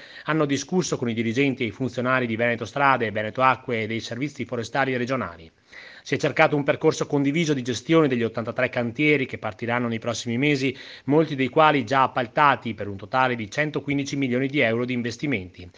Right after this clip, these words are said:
spiega De Bernardin. Mai a Rocca Pietore si ricorda una così importante mole di lavori.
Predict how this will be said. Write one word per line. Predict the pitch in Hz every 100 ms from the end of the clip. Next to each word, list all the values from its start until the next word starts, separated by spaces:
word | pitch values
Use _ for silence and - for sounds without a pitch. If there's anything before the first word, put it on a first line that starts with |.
| -
spiega | - - 127 117
De | 110 104
Bernardin. | 113 110 107 110 104 101 - -
Mai | 131 135 151
a | 131
Rocca | 120 135
Pietore | - 156 170 156
si | -
ricorda | 156 123 110
una | 117 110
così | 127 120
importante | 156 123 165 - 101 95 120
mole | 120 110 117
di | 131
lavori. | 139 113 87